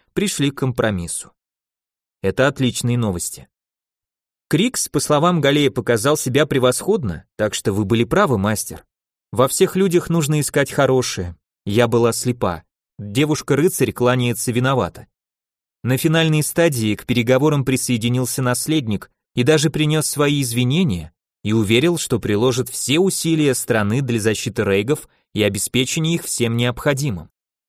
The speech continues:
Смотрю на неё, и на душе кошки скребут. Неужели и она погибнет всего через год или два? Нет, не думать об этом, не думать, а то легче сразу в петлю, как говорил Зангхэм.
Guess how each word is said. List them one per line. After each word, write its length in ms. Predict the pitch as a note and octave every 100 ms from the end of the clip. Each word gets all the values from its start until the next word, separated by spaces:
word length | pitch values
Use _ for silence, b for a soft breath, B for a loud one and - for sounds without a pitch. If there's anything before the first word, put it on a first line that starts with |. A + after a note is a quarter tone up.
| _ _ _
Смотрю 480 | - - G#2 F#2+ D3
на 80 | F#3
неё, 280 | F3 E3+ E3
и 120 | B2+
на 120 | B2+
душе 280 | A#2+ B2 D#3+
кошки 440 | D3 A#2+ G#2+ -
скребут. 560 | G2+ - G2+ F#2 G2 - _ _ _ _
Неужели 500 | G#2 G#2+ G#2+ C3+ E3
и 180 | D#3+ D#3
она 280 | D#3+ E3+ F3+
погибнет 580 | D#3 B2+ B2+ D3 B2 A2
всего 320 | - B2+ C#3+
через 320 | C3+ B2 A#2+
год 260 | G#2+ A#2 -
или 160 | G2+
два? 340 | G2+ G2 F2+ E2 _ _ _ _ _ -
Нет, 260 | G2 F#2+
не 140 | A#2 B2
думать 400 | C#3 D#3 A#2 A2+
об 140 | G2
этом, 260 | G2 F#2+ G#2
не 100 | A2+
думать, 560 | A2+ E3 D3+ B2+ - _ _ _ _ -
а 100 | G2
то 120 | C#3+
легче 320 | D3+ D3 -
сразу 360 | - C3+ B2+ B2+
в 140 | -
петлю, 440 | A#2+ A#2 A#2+ A2+ - _ _
как 180 | - G2
говорил 400 | G#2 G#2+ G#2 G#2
Зангхэм. 720 | F#2 G2+ G2 - - F2+ E2